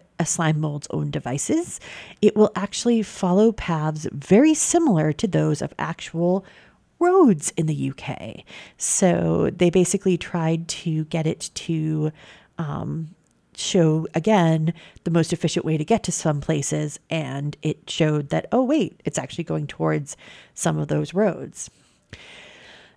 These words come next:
And so they are able to create these maps because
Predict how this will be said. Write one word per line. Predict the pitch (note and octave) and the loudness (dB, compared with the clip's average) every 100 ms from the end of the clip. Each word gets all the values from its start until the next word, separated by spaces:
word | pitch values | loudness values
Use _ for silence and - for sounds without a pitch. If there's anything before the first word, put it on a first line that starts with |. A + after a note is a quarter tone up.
| _ | _
And | A#3 A3 G#3 F#3+ F#3 F3 - | 2 4 4 4 2 -2 -4
so | - - G3+ F#3 F#3+ - | 0 6 6 6 2 0
they | F#3 | 0
are | F#3+ | 2
able | D4 D#4 C#4+ | 0 0 -4
to | - | -6
create | - B3 - | -4 -4 -2
these | E3 - | -6 -6
maps | D3+ D3+ - - - | -8 -10 -12 -18 -4
because | F#3+ F#3 - D#3+ D#3 D3+ D3 | -4 -4 -4 -2 0 -2 -4